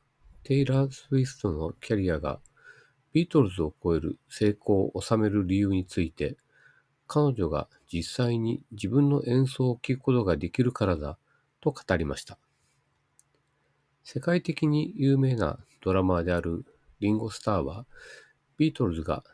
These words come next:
千九百六十年代に世界を魅了し、リバプールの無名の四十層から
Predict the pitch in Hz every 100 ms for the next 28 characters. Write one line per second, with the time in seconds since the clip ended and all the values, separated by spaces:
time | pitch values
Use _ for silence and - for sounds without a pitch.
0 | _ - - 127 131 - 143 98 - 98
1 | 123 127 123 123 123 104 82 78 78 -
2 | - 127 127 127 85 - - - 95 104
3 | 90 - 85 - - - - - _ _
4 | - 107 151 - 151 120 82 78 - _
5 | _ 101 107 143 147 139 135 135 - _
6 | 110 135 147 151 139 - 98 - 78 78